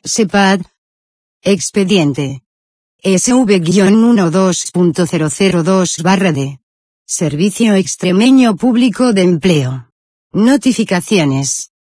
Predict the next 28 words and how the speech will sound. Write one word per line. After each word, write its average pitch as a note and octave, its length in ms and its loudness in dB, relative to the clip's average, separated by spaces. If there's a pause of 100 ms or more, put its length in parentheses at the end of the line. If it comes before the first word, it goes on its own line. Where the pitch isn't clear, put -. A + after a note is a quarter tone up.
(200)
Anuncio A3+ 480 2
de A3 120 2
veintitrés G#3 720 0
de G#3+ 140 0
noviembre E3+ 800 2
de G3 160 0
dos G3+ 180 0
mil B3 300 2
doce C4+ 380 0
sobre B3 340 2
notificación G#3+ 880 0
de F3 140 0
requerimiento F#3+ 840 2
de G3 140 0
documentación F#3+ 1080 0
en G3+ 180 2
el F#3 160 2
expediente A3 720 0
número B3 400 4
fa G#3+ 160 -2
cero B3+ 300 0
siete A#3 500 0
guion F3 400 2
cero A#3+ 340 -2
trescientos G3 720 0
setenta E3+ 540 -2
y E3+ 100 2
dos, A#3+ 380 0